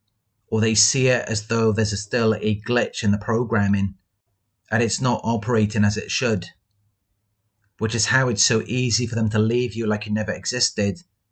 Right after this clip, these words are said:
because the person who you are never even existed in their minds. Thank you for watching.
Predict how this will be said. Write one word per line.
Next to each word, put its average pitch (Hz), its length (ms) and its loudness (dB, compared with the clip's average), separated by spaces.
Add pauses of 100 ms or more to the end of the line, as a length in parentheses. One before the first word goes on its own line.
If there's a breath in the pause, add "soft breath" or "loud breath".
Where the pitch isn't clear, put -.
(720)
because 107 240 -6
the 107 80 0
person 135 440 2
who 110 200 2
you 110 300 0
are 104 320 2 (680)
never 120 260 2
even 113 240 2
existed 110 640 0
in 104 360 2
their 104 200 2
minds. 101 800 2 (1900 soft breath)
Thank 123 220 0
you 107 80 -4
for 113 80 -4
watching. 117 680 0